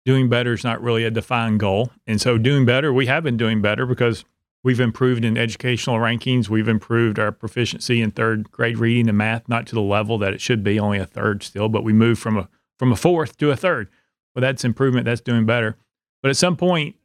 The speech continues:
we wanna be the best. You know, we have in the best run state in America. We have one of the top best pension plans in America, best roads in America. There's a lot of things that we are proud about being best.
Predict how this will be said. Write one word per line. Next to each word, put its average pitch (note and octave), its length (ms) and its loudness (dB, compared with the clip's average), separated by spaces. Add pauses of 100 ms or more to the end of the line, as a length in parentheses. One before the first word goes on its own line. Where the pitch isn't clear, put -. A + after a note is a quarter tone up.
(140)
we D3 80 4
wanna D3 180 2
be C3 80 2
the A#2 80 2
best. - 460 -4
You B2 80 2
know, A2 120 2
we C3 200 2
have B2 360 -4 (280)
in B2+ 300 0
the A#2 100 -4
best B2+ 280 0
run B2+ 200 0
state B2+ 300 -2
in A#2+ 80 2
America. A#2 420 0
We B2+ 140 2
have A2 340 -2
one A#2+ 180 0
of A2+ 60 2
the G#2 80 -2
top A#2+ 300 -6
best A2 600 -4
pension C3 300 2
plans A#2 320 0
in A2 80 2
America, A2 500 -2 (100)
best G2+ 280 -6
roads A2+ 340 2
in A#2+ 80 4
America. A2+ 480 0 (420)
There's F3 180 2
a E3 40 0
lot E3 160 0
of C#3+ 80 -6
things D3 220 -4
that C3 120 -2
we C#3 140 2
are A#2 100 0
proud C3 360 -4
about A#2 300 -4
being G#2+ 280 0
best. F#2+ 560 -6